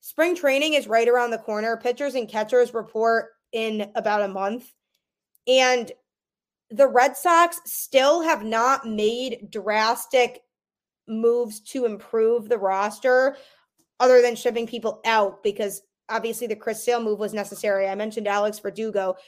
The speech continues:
Those were necessary moves, but to say your biggest offseason acquisition so far was Lucas Giolito is not only a concern, but also sad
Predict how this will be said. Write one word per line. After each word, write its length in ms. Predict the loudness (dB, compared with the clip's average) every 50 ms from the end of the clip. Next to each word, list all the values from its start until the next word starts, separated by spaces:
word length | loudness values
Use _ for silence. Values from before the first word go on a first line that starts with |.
| _ _ _
Those 180 | 8 8 8 6
were 80 | 4
necessary 480 | 2 0 0 0 0 2 4 4 4 6
moves, 340 | 8 10 10 10 10 6 0
but 340 | 2 4 4 4 2 0 -6 _ _ _ _ _ _ _ _ _ _ _ _ _ _
to 120 | -6 -6 -2
say 260 | 2 4 6 6 6
your 140 | 4 2 0
biggest 440 | 0 2 2 4 4 2 2 -2 -12 -20 _ _ _ -6
offseason 560 | -2 0 0 0 -2 -4 -6 -4 -2 -2 0
acquisition 720 | 0 0 0 0 -2 -4 -4 -6 -8 -6 -6 -8 -8 -6 -2
so 220 | 0 0 0 0
far 260 | 2 2 4 6 6
was 180 | 4 2 0 -2
Lucas 380 | -6 -4 -4 -4 -6 -6 -6
Giolito 720 | -2 0 0 0 0 -2 -2 0 2 4 4 4 4 2 -2 -10 _ _ _ _ _ _ _ _ _ _ _
is 440 | 10 12 12 12 10 8 2 -4 -10 _ _ _ _
not 220 | 0 2 4 6 6
only 260 | 6 4 4 2 0
a 80 | 0 0
concern, 680 | -2 -4 -6 -6 -6 -4 -4 -2 0 0 0 0 2 2
but 100 | 2 4
also 640 | 4 4 2 2 0 0 2 2 4 4 2 0 -4
sad 680 | -10 -10 -4 -2 0 0 2 4 4 4 4 2 -2